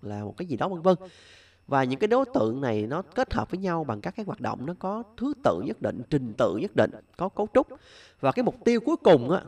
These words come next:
là để tạo ra một cái dịch vụ, một cái sản phẩm hay là để mà hoàn thành một cái, ờ, hoạt động nào đó.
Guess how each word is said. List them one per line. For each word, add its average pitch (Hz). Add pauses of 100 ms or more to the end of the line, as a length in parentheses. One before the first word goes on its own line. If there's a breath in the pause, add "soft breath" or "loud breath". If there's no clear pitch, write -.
là 123
để 120
tạo -
ra 156
một 135
cái 196
dịch -
vụ, 131
một -
cái -
sản - (100)
phẩm 139
hay 165
là 110 (360 loud breath)
để 117
mà 170
hoàn 131
thành 110
một 101
cái, 160
ờ, 165
hoạt 123
động 120
nào 117
đó. 135